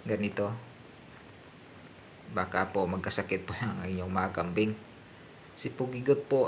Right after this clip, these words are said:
ay sanay po ito sa tubig. Pinapaliguan ko po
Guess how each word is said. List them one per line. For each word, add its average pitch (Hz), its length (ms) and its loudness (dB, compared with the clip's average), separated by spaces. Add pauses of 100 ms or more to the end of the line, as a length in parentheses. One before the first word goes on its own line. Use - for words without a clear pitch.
ay 120 320 6
sanay 117 320 2
po 117 160 4
ito 117 160 2
sa 117 160 0
tubig. 113 400 4 (1040)
Pinapaliguan 107 720 4
ko - 160 -6
po 107 120 6